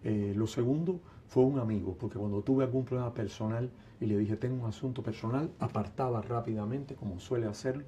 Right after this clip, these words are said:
y escuchaba. Y si estaba en sus manos, daba una solución a cualquier problema.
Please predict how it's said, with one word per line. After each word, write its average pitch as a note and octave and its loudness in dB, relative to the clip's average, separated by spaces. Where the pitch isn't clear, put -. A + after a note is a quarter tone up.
y A2+ 2
escuchaba. - -8
Y A2+ -2
si A2 -2
estaba D3+ 0
en D#3+ 2
sus G#2 -4
manos, A2 0
daba B2 2
una A#2+ -2
solución B2 -2
a A#2 -2
cualquier G#2+ -2
problema. G2 -6